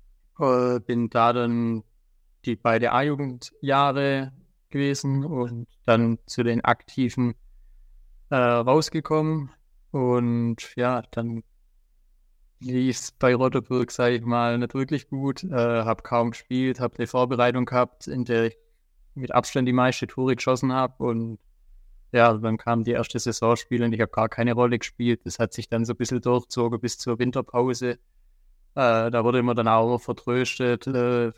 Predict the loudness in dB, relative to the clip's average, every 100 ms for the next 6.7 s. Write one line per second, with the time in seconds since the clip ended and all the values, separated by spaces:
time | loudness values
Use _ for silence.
0 | _ _ _ _ _ _ -6 -6 -4 -2
1 | -2 -2 -4 -2 0 0 2 -2 -2 -2
2 | -2 -4 -2 0 0 0 -2 -2 -4 -2
3 | -2 0 0 0 0 0 0 0 2 2
4 | 0 -4 -8 -4 -2 -2 -2 -4 -8 _
5 | 0 2 2 0 -4 -2 -4 -2 -2 0
6 | -2 -6 -4 -4 -2 -2 -4